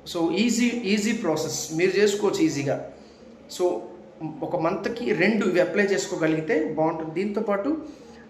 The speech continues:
హైడ్రేషన్ చూడండి, హైడ్రేషన్, ఇంటెన్స్ హైడ్రేషన్ కూడా ఉంది ఒకటి,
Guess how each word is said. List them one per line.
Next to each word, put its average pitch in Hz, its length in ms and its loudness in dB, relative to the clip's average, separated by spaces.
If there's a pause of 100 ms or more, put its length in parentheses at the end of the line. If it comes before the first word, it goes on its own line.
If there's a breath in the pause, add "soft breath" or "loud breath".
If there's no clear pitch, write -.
(120)
హైడ్రేషన్ 214 800 0 (280)
చూడండి, 147 320 -4 (1300 loud breath)
హైడ్రేషన్, 185 580 2
ఇంటెన్స్ 208 440 -2
హైడ్రేషన్ 196 640 2
కూడా 190 180 4
ఉంది 160 220 2
ఒకటి, - 420 -2